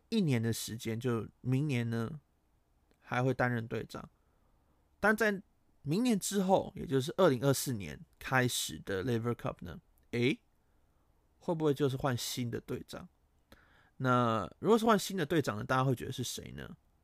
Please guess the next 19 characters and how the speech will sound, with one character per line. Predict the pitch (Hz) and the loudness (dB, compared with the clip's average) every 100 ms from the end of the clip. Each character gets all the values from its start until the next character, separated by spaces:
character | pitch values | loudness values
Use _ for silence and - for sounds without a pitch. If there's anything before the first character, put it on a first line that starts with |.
| _ _ _ _ _ _ _ _ _ _ _ _ - | _ _ _ _ _ _ _ _ _ _ _ _ -2
会 | 135 | 0
不 | 120 | 2
会 | 127 120 117 110 113 - _ - | 4 4 4 2 -2 -8 _ -2
欧 | 127 | -2
洲 | 123 123 | 0 0
就 | 135 120 113 _ | 0 0 -2 _
真 | - 120 | -6 -4
的 | |
变 | 117 123 | -2 -4
成 | - 117 | -4 -6
是 | 117 131 110 101 - - _ _ _ _ _ _ _ | -8 -6 -8 -8 -12 -16 _ _ _ _ _ _ _
Roger | 117 117 | -6 -6
Federer？ | 113 175 185 - - _ _ _ _ _ _ _ - _ _ _ | -2 0 0 -4 -8 _ _ _ _ _ _ _ -20 _ _ _
然 | 120 117 | -2 -2
后 | 131 131 120 117 113 110 - _ _ _ _ _ - | 2 2 4 4 2 0 -4 _ _ _ _ _ -16
世 | - 208 | -6 -2
界 | 180 | 0
队 | 170 170 | 2 2
呢， | 127 117 165 | 2 -2 -6